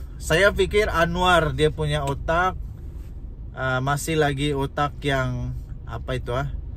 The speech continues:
Masih lagi otak yang tidak, tidak bercampur aduk, berceramuk. Masih dia dapat bezakan.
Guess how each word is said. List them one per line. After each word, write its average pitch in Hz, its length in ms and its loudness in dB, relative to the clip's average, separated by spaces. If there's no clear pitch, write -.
Masih 135 240 0
lagi 139 240 2
otak 135 400 0
yang 123 480 0
tidak, 139 640 6
tidak 139 240 2
bercampur 135 560 0
aduk, 139 320 0
berceramuk. 139 960 0
Masih 147 240 4
dia 165 160 8
dapat 139 240 2
bezakan. 127 720 2